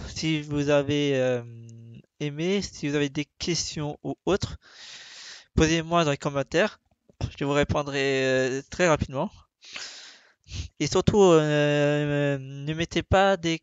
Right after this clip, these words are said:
commentaires quand je suis pas là. Ouais, parce que si vous voyez que je réponds pas, c'est que je suis absent ou soit je suis, euh, voilà. Mais bref, euh, je disais, si vous avez aimé, likez.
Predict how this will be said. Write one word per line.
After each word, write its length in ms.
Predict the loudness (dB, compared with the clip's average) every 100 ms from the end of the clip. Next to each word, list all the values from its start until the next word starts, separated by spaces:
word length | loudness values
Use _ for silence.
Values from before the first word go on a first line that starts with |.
| _
commentaires 1120 | -6 -4 -4 -8 _ -6 -2 0 -2 -4 _ _
quand 220 | -6 -4 -4
je 100 | -2
suis 160 | -2
pas 200 | 2 0
là. 200 | 0 -4 -10 _ _ -12
Ouais, 120 | -10
parce 160 | -8 -8
que 100 | -6
si 220 | -2 0
vous 140 | 2
voyez 200 | 2 2
que 720 | 0 0 2 2 2 2 0 -2
je 80 | 0
réponds 260 | 0 0
pas, 240 | 2 2 0 -8 _ -20 -20 -20 -20 -18 -10
c'est 140 | -6
que 300 | 2 4 4
je 40 | 2
suis 260 | 0 -2 -2
absent 600 | -2 -2 0 0 0 2
ou 80 | 2
soit 200 | 2 0
je 80 | -2
suis, 340 | -4 -2 0
euh, 580 | 0 0 0 0 -2 -4
voilà. 380 | -2 -2 -2 -12 -20 -20 -18 -20 _ 0
Mais 80 | 6
bref, 340 | 6 6 0 2
euh, 260 | 4 4 -2 -10 -10 -12 _ -8
je 80 | -4
disais, 300 | 0 2 0
si 160 | 0 0
vous 100 | 2
avez 220 | 2 0
aimé, 340 | 0 2 2 -2 -14 -20 -18 -14 -14 -16 -16 -2
likez. 920 | 2 2 0 2 4 4 2 0 -2